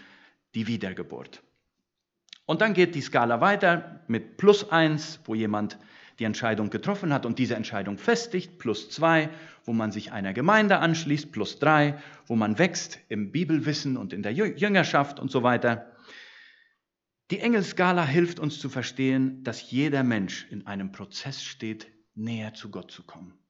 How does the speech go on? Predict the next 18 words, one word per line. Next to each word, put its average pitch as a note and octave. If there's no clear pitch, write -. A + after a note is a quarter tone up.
Und -
durch F3
das -
ganze A3
Leben B2+
gehen C#3
wir B2
schrittweise C3+
näher A2+
zu -
Gott. -
Jetzt, E3
jeder G#3+
Mensch G#3
hat F#3+
einen E3+
freien E3
Willen. G#2+